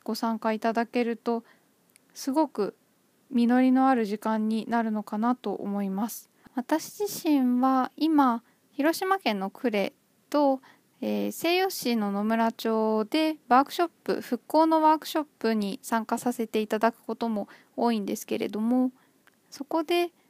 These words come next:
ワークショップってそもそも何がしたかったのっていうようなことを聞かれることはすごく多いんですね。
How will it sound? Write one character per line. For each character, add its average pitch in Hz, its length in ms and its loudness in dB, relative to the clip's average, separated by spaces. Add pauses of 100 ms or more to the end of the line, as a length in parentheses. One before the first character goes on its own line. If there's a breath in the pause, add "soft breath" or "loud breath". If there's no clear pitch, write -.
(140)
ワ 277 120 4
ー 381 40 2
ク - 100 -16
シ - 80 -6
ョ 480 60 -2
ッ - 100 -6
プ - 100 -6
っ - 20 -8
て - 160 -12
そ 277 160 -4
も 403 100 -4
そ - 120 -4
も 180 100 -6
何 247 300 -2
が 220 200 0 (120)
し - 120 -14
た 214 120 -2
か - 120 -4
っ - 80 -8
た - 140 -6
の 240 120 0
っ 294 40 -2
て - 240 -6
い 202 40 -4
う - 20 -2
よ - 100 -2
う - 40 -4
な 190 120 -6
こ 190 120 -8
と - 140 -6
を - 120 -8
聞 - 140 -18
か 226 140 2
れ 233 120 4
る 226 80 0
こ 240 140 -6
と - 100 -4
は 208 100 -4
す - 120 -8
ご 277 140 0
く - 220 -8
多 220 240 2
い 190 100 -4
ん - 60 -8
で - 140 -12
す - 120 -12
ね。 254 240 -2